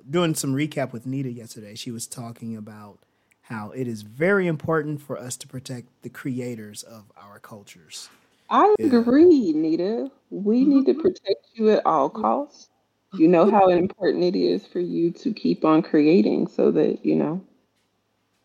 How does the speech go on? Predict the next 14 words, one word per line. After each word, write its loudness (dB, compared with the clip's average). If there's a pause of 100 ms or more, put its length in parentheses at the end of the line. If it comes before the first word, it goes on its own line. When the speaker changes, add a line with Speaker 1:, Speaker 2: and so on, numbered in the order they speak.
Speaker 2:
that 2
I 6
stay 2
out 2
of -2
jail. 2
The 4
end. 0 (1400)
Speaker 1:
That -4
you -2
stay 0
out -2
of -8
jail? -6